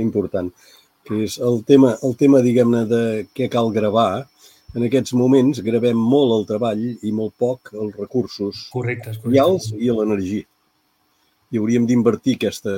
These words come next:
Speaker 1: situació. El treball hauria de tenir molt poca gravació,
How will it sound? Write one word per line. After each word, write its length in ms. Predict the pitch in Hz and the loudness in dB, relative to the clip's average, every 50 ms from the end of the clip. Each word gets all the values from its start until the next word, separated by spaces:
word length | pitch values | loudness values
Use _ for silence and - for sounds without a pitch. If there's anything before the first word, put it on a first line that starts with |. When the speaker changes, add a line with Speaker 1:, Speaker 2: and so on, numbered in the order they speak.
| 92 - | -8 -8
Speaker 1:
situació. 480 | - 120 - 101 98 - - 107 90 92 104 104 101 92 | -10 -8 -6 -6 -8 -6 -8 -8 -8 -8 -6 -6 -6 -6
El 80 | 92 - | -6 -4
treball 240 | 123 123 127 131 120 | -2 0 0 2 0
hauria 240 | 107 113 117 113 | 0 0 0 0
de 80 | 101 107 | 0 -2
tenir 140 | 104 104 101 | -2 -2 0
molt 240 | 104 127 175 185 170 | 0 0 0 0 0
poca 240 | 131 117 - 120 104 | 0 -2 -2 -2 -4
gravació, 540 | 101 104 104 101 92 - - 123 113 127 | -4 -4 -4 -4 -6 -6 -4 -4 -4 -4